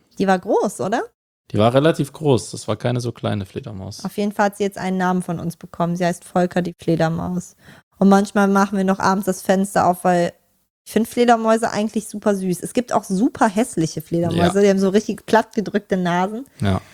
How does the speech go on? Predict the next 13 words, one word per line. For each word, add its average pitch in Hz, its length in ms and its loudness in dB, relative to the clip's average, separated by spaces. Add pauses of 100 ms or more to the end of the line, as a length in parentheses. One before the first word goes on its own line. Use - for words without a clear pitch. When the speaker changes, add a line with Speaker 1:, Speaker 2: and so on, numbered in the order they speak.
(100)
Speaker 2:
diese 101 120 0
Speaker 1:
Ab- 95 80 6
Speaker 2:
Vampirfledermäuse 95 840 2
sind 95 220 -8
ziemlich 95 280 -4
hässlich. - 460 -10 (240)
Speaker 1:
Aber 170 160 -2
die 170 100 -4
können 180 260 -4
ja 156 140 0
auch 151 120 -6
gar 151 140 -2
kein 147 340 -4